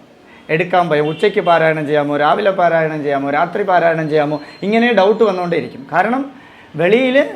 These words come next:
നമ്മളെ ഇതിനെ ഡിസ്ട്രാക്ട് ചെയ്യാൻ പല പല മീഡിയാസും പല പല YouTube ചാനലുകളും ഒക്കെ ഉണ്ട്.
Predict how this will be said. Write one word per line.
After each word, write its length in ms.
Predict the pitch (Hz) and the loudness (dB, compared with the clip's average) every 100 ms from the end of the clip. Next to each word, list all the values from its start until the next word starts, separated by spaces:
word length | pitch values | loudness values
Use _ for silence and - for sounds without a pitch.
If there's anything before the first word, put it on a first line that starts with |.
| - 208 | -14 -8
നമ്മളെ 320 | 156 190 240 | -4 2 4
ഇതിനെ 280 | 214 220 233 | 4 0 0
ഡിസ്ട്രാക്ട് 540 | 175 - 226 233 233 | -2 0 2 2 4
ചെയ്യാൻ 280 | 233 226 220 | 4 4 2
പല 200 | 180 196 | 0 2
പല 240 | 226 226 | 4 4
മീഡിയാസും 960 | 233 180 196 202 208 190 - 196 175 175 | 2 2 2 4 6 4 0 -4 -4 0
പല 180 | 180 | 0
പല 160 | 190 196 196 | 2 2 2
YouTube 360 | 202 208 190 | 2 2 0
ചാനലുകളും 540 | 180 180 190 202 196 190 | 2 0 2 2 2 2
ഒക്കെ 140 | 185 | 2
ഉണ്ട്. 360 | 208 185 - | 0 -2 -8